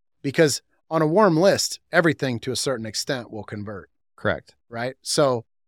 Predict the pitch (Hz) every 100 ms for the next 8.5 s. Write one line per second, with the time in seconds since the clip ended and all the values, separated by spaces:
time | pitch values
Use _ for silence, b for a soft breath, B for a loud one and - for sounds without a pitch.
0 | _ _ 143 131 151 165 156 127 139 147
1 | 117 139 135 120 113 151 131 - 139 110
2 | 110 127 135 - 123 120 117 113 110 101
3 | 117 101 151 127 - - - - _ _
4 | _ _ _ - 117 123 117 113 104 110
5 | 104 101 95 98 - 104 - 107 - -
6 | 95 - 82 101 101 - - - 92 -
7 | 107 95 - 107 95 101 98 85 - 120
8 | 113 82 78 -